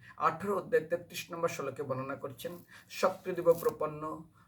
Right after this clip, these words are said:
জস্তু বা সমিতি চর্চাতে অভয়ম সর্বদা তস্মৈ দদম এতদ্ব্রতম মম।" যদি কেউ ঐকান্তিকভাবে আমার শরণাগত হয়, আজ থেকে আমি সর্বদা, আজ থেকে আমি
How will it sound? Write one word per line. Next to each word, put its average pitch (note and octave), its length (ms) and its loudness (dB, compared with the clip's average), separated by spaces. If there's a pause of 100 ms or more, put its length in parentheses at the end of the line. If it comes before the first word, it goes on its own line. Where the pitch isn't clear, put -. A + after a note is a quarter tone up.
(200)
জস্তু E3 360 -2
বা D3 140 2
সমিতি C#3 480 -6
চর্চাতে C3+ 920 -6 (640)
অভয়ম E3 480 6
সর্বদা C#3 400 0
তস্মৈ C3+ 500 -6
দদম C3+ 480 -2
এতদ্ব্রতম B2+ 680 -4
মম।" C3+ 540 -6 (380)
যদি G3 180 2
কেউ G#3 260 6
ঐকান্তিকভাবে F3+ 680 2
আমার D3 220 6
শরণাগত C#3+ 520 -2
হয়, D3 380 -2 (460)
আজ A#3 300 12
থেকে G3+ 200 -2
আমি E3+ 180 0
সর্বদা, C#3+ 600 -6 (180)
আজ G#3+ 260 6
থেকে G#3 200 -2
আমি D#3+ 380 2